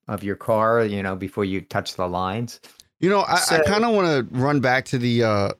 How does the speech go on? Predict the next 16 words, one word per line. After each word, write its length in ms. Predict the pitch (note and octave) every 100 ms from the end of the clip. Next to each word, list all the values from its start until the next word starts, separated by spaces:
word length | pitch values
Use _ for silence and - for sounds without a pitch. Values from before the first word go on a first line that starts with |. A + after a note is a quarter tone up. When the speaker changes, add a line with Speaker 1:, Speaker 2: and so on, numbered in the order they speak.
| _ _ _ -
Speaker 2:
the 40 | A2+
whole 180 | C3
plain 320 | A#2+ B2+ C3 B2+
view 120 | B2+
probable 400 | B2 A#2+ B2 A2
cause 360 | A2 A2+ A#2+
thing. 360 | - C#3+ D3+ C#3+
You 100 | -
know, 160 | C3 C#3
as 220 | B2+ B2+
we're 80 | B2
talking 320 | - C3+ C3+
about, 400 | C#3 C#3 C3+ -
like, 220 | A#2+ A2+ F#2+ _ _
you 120 | C3
know, 300 | A2+ G2+